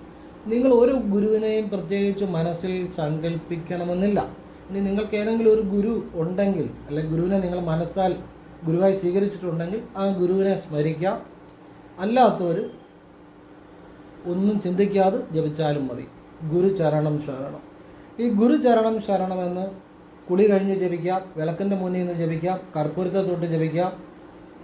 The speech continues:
സന്ധ്യയ്ക്ക് ജപിക്കാം, അതുപോലെ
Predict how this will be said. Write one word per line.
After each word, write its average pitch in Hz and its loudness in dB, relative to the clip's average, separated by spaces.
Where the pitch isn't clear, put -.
സന്ധ്യയ്ക്ക് 170 0
ജപിക്കാം, 165 0
അതുപോലെ 175 2